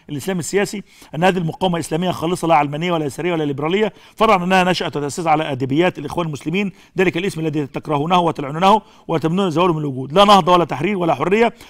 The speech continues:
ولا انعتاق الا على ايدي هذه النوعيه المجاهده". اللي زيك كده، اللي زيك كده يا بعير. احمد عبد العزيز رجل يظن انه من اهل الجنه، وهو، وهو لا يعلم انه في الدرك الاسفل ان شاء الله من النار،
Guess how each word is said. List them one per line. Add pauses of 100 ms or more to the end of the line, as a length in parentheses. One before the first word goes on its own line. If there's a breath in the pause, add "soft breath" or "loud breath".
ولا
انعتاق
الا
على
ايدي
هذه
النوعيه
المجاهده". (240)
اللي
زيك
كده، (760)
اللي
زيك
كده
يا
بعير. (840)
احمد
عبد
العزيز (480)
رجل
يظن
انه
من
اهل
الجنه، (560)
وهو،
وهو
لا
يعلم
انه
في
الدرك
الاسفل
ان
شاء
الله
من
النار،